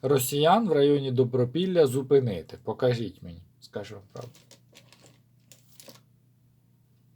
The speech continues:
Феху перевернуто. Щось саме перевернулося. Ейвас, незворотня руна.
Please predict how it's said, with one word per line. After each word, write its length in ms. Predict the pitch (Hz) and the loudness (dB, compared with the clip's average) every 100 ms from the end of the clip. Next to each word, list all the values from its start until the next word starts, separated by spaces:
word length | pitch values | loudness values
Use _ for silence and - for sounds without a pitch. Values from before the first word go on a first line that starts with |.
| _ | _
Феху 340 | - 117 120 127 | -10 -10 -8 -12
перевернуто. 1000 | 117 113 117 101 87 82 87 85 - 85 - _ - _ - - - _ _ _ - - - _ _ _ _ _ _ _ _ _ _ _ _ _ | -10 -8 -6 -6 -8 -12 -20 -20 -20 -20 -20 _ -20 _ -20 -20 -20 _ _ _ -6 -6 -6 _ _ _ _ _ _ _ _ _ _ _ _ _
Щось 320 | - 156 156 | -6 -6 -4
саме 340 | 131 117 123 | -4 -2 -4
перевернулося. 1000 | 131 120 117 113 104 98 87 82 80 120 | -2 -2 0 -2 -4 -8 -12 -12 -10 -2
Ейвас, 440 | 117 98 82 - | -2 -2 -6 -12
незворотня 720 | 101 95 104 107 131 135 135 123 | -18 -16 -12 -6 -6 -6 -10 -10
руна. 380 | 92 78 80 | -12 -14 -20